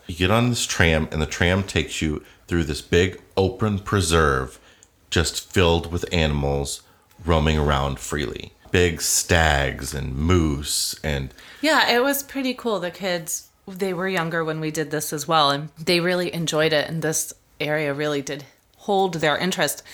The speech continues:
Speaker 2: And to see those Clydesdales,
Speaker 1: Yeah.
Speaker 2: I mean,
Speaker 1: So
Speaker 2: magnificent.
Speaker 1: so they house some of the Budweiser Clydesdales there, and all the,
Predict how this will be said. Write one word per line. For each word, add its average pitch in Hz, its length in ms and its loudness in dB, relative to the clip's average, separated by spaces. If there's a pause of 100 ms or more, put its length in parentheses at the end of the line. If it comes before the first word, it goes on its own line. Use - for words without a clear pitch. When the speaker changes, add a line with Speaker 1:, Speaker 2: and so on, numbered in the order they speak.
(360)
Speaker 2:
And 170 320 -2
to 254 120 4
see 262 220 4
those 233 180 4
Clydesdales, 165 1120 2 (360)
Speaker 1:
Yeah. 90 280 2
Speaker 2:
I 185 120 4
mean, 170 460 2 (120)
Speaker 1:
So 208 340 4
Speaker 2:
magnificent. 196 840 0
Speaker 1:
so - 300 2
they 113 140 6
house 95 320 2
some 92 400 4
of 85 180 4
the 82 200 4
Budweiser 78 580 4
Clydesdales 76 720 2
there, 69 400 -2
and 90 160 4
all 113 160 4
the, 120 160 0